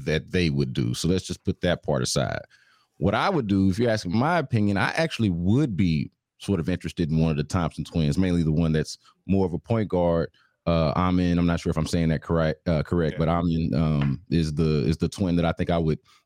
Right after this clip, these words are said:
Speaker 1: be more interested in. And even, uh, a Black, the, like, I, I'm
Speaker 2: Anthony
Speaker 1: interested
Speaker 2: Black,
Speaker 1: in the
Speaker 2: yeah.
Speaker 1: po-, in, in the point, like, where do they fall and what are they targeting? What are they interested in around that spot? I do think that there's a player that they could get there.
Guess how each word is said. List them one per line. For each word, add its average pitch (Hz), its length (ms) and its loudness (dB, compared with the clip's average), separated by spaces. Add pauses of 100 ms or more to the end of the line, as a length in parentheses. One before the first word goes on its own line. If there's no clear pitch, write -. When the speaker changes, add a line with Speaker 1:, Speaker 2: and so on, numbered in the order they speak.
(120)
Speaker 1:
be 104 140 4
more 95 240 2
interested 98 320 -4
in. 101 280 0 (560)
And 110 180 0
even, 127 600 2 (200)
uh, 71 320 0 (160)
a 92 100 0
Black, - 540 -2 (300)
the, 95 380 0
like, 110 160 0
I, 123 100 -2 (300)
I'm 123 140 -2
Speaker 2:
Anthony - 40 -6
Speaker 1:
interested 185 380 -2
Speaker 2:
Black, - 20 0
Speaker 1:
in 131 120 2
the 117 80 0
Speaker 2:
yeah. 85 140 -10
Speaker 1:
po-, 143 140 -2
in, 113 180 -2 (120)
in 123 100 0
the 104 120 2
point, 127 240 0
like, 117 140 0
where 139 200 0
do 202 80 2
they 190 140 2
fall 113 720 0 (280)
and 107 260 0
what 127 160 2
are 127 80 2
they 104 160 2
targeting? 85 580 0
What 113 120 2
are 110 40 0
they 98 180 0
interested 90 360 -2
in 85 360 0
around 87 340 0
that 82 180 -2
spot? 98 440 -2
I 90 100 0
do 95 200 0
think 107 160 -2
that 82 100 -4
there's 92 160 0
a 82 60 -2
player 98 420 0
that 85 140 -4
they 87 120 0
could 69 220 -10
get 92 300 0
there. 120 360 0